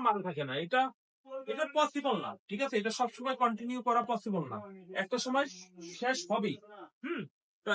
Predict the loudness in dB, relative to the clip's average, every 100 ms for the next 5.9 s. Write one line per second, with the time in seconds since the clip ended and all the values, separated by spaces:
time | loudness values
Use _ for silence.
0 | 2 -2 -4 -2 2 2 2 0 0 0
1 | 0 2 2 0 _ _ 4 6 6 4
2 | 2 0 0 0 0 0 0 0 -2 -2
3 | 0 0 2 4 4 4 2 -2 -4 -4
4 | -4 -6 -6 -6 0 2 2 4 2 0
5 | _ _ -2 -2 2 0 0 -4